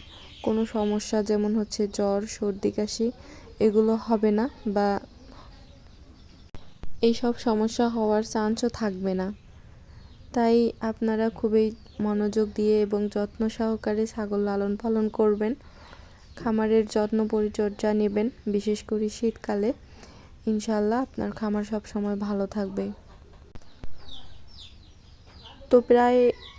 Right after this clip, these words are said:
তিন ঘন্টার মতো রোদে ছিল, তারপর আমাদের খামারে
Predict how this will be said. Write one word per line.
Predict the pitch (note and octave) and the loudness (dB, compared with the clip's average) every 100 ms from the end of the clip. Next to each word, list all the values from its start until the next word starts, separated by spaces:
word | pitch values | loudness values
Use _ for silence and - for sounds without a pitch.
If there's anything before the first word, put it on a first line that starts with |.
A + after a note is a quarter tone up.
| - - - A3+ | -20 -18 -8 -2
তিন | A#3+ A#3+ A#3 | 0 2 4
ঘন্টার | A#3+ A3+ A#3 | 4 4 4
মতো | A3+ A3+ A#3 | 4 2 2
রোদে | A3+ A3 A3+ | 4 4 2
ছিল, | A3+ A#3 G#3+ A#3+ - - | 2 2 2 0 -4 -2
তারপর | A3 G#3+ A3+ A3 A3 | -2 0 2 2 2
আমাদের | G#3+ G#3+ G#3 G#3 | 2 0 0 -2
খামারে | - A3 G3+ G#3 G#3 G#3 G#3 | -4 -6 -2 0 0 2 0